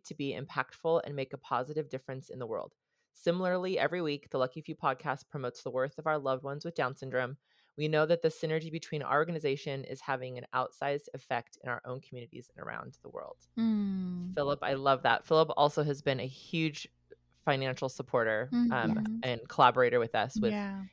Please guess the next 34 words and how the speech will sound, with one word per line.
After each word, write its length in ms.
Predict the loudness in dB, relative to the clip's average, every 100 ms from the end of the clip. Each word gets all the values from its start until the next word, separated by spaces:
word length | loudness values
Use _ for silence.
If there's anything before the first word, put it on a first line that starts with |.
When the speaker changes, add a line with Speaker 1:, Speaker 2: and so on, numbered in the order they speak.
| _
Speaker 1:
Enable 360 | -2 0 2 2
S 200 | 2 -2
and 120 | -8
P. 240 | -6 -6 -8 _ _ _ _
And 380 | -4 -2 -2 -6 -14 _ _ _ _ _ _ _
we 420 | -8 -4 -4 -6 -10 -8
love 340 | 2 2 2
them 240 | -2 -4 -6
genuinely 600 | -6 -4 -4 -4 -6 -8
and 120 | -8
the 40 | -6
work 140 | -2 -2
that 100 | -2
they're 80 | -2
Speaker 3:
Mm-hmm. 40 |
Speaker 1:
doing. 180 | -2 -4
He 160 | -8 -6
has 200 | -6 -4
a 180 | -6 -8 _ -20 -20 _ -18
sister 440 | -2 0 0 0
with 120 | 0
Down 200 | -2 -6
syndrome. 540 | -8 -8 -8 -6 -6 -4
So 220 | 0 0
Speaker 2:
Mm-hmm. 100 | 0 -2
Speaker 1:
we're 120 | -2
grateful 460 | 2 2 2 0
for 180 | 2 2
your 400 | 2 4 4 0 2
work, 260 | 4 4 4
Philip, 360 | 2 2 0
and 140 | -4 -8
thanks 280 | -10 -10
for 280 | -2 0 -2